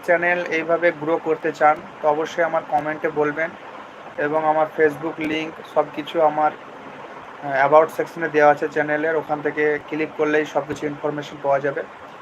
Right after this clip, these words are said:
আপনারা যদি চ্যানেল গ্রো করতে চান বা চ্যানেল খুলতে চান, কীরকম কী স-, tips and tricks নিতে হবে, বা কম সময়ের মধ্যে কীভাবে গ্রো করবেন, সব কিছু বলবো। তো আপনারা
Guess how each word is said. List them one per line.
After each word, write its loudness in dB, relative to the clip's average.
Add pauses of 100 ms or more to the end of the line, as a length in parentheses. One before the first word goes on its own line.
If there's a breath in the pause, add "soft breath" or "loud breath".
(140)
আপনারা -2
যদি -4
চ্যানেল -2
গ্রো 0
করতে -2
চান 2
বা 4
চ্যানেল -2 (120)
খুলতে -2
চান, 2 (100)
কীরকম 0 (120)
কী -12
স-, -10 (560)
tips 0
and -2
tricks -8
নিতে 0
হবে, 4 (600)
বা 4
কম 2
সময়ের -2
মধ্যে -2
কীভাবে 2
গ্রো 2
করবেন, 0
সব 0
কিছু -8
বলবো। -2 (920)
তো -2 (640)
আপনারা 6